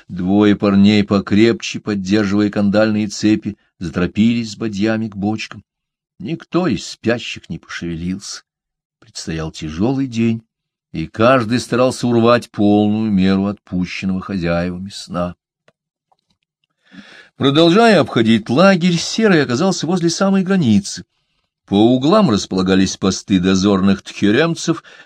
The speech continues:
но ограждения вокруг отсутствовали. Несмотря на заманчивую близость кустов, бежать никто не пытался, слишком свежи были еще в памяти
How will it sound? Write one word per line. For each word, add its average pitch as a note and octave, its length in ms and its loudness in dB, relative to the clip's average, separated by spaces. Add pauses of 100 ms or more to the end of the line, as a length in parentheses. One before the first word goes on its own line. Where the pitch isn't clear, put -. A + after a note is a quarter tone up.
но F2 180 0
ограждения F#2 720 0
вокруг - 280 -12
отсутствовали. G2+ 720 -14 (720)
Несмотря F2+ 460 -4
на C#3+ 100 0
заманчивую F#2+ 580 0
близость G#2+ 380 -4
кустов, G#2 580 -2
бежать F#2 420 -2
никто G#2 340 -4
не A2 100 -2
пытался, B2+ 720 -4 (260)
слишком A#2 600 0
свежи E3 440 0
были F#3 180 0
еще D#3+ 380 -2
в - 140 -10
памяти B2 540 -2